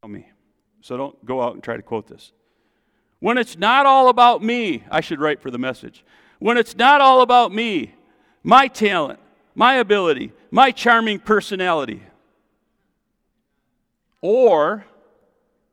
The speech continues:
my lack of talent, my inability, my lack of personality, then it becomes all about him to his glory."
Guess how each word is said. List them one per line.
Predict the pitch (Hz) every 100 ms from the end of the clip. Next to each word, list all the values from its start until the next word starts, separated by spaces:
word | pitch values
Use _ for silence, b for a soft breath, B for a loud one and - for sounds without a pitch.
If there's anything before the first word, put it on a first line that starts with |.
| _ _ _ _ _ _
my | 165 233
lack | 226 240 269 269
of | 214 -
talent, | 208 175 151 127
my | 175 240
inability, | 240 226 277 247 214 196 165 135 110 b
my | - 208 240
lack | 240 285 285
of | 233
personality, | - 214 - 190 180 165 143 120 - _ _ _ _ _ _ _ _ _ _ _ _ _ _
then | 165 220
it | 190
becomes | 143 - 147 143 123
all | - 165 180
about | 160 160 135
him | 139 123 107 98 _ _ _ _ _ _ _ _ _ _ _ _
to | 110
his | 113 110
glory." | 135 120 - - _